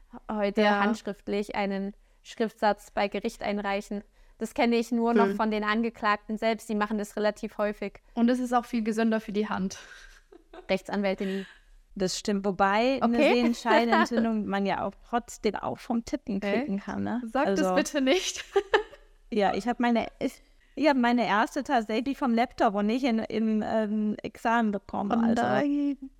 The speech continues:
Speaker 3: Ja, gut, aber wie gesagt, da, das wird nicht passieren. Nein, das wird nicht passieren. Ähm, alles wird gut. Äh, wie gesagt, ich muss nur sagen, ich kenn das selber von mir, wenn ich tippe, also nein, ich,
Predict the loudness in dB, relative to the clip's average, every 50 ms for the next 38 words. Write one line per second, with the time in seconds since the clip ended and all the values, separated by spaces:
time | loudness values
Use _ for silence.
0 | -20 -20 -14 -4 0 2 2 2 2 -2 -6 -8 -8 -6 -4 -2 -2 -2 0 0
1 | 0 -2 -2 -2 -2 -2 -2 -2 -4 -4 -4 0 2 2 2 2 0 -4 -4 -2
2 | -2 -2 0 0 -2 -4 -4 -4 -2 -2 -2 -2 -4 -2 0 2 2 2 2 2
3 | 2 0 2 2 2 2 2 0 0 -2 -4 -4 -6 -4 -4 -4 -6 -4 -4 -4
4 | -4 -4 -4 -4 -4 -4 -2 -2 -4 -4 -6 -6 -8 -8 -6 -4 -4 -2 -2 -2
5 | -4 -6 -8 -8 -8 -6 -4 -2 0 0 0 -2 -4 -8 -10 -14 -20 -20 -20 -8
6 | -2 0 2 4 4 4 2 2 0 -2 -2 0 0 0 0 -2 -2 0 2 2
7 | 2 2 2 0 -4 -8 -6 -2 0 2 2 0 0 0 0 0 0 0 -2 -4
8 | -6 -6 -4 -2 0 0 2 2 0 0 -2 -2 -4 -6 -6 -4 -4 -2 0 0
9 | 0 0 2 0 0 0 0 -2 -4 -4 -6 -8 -12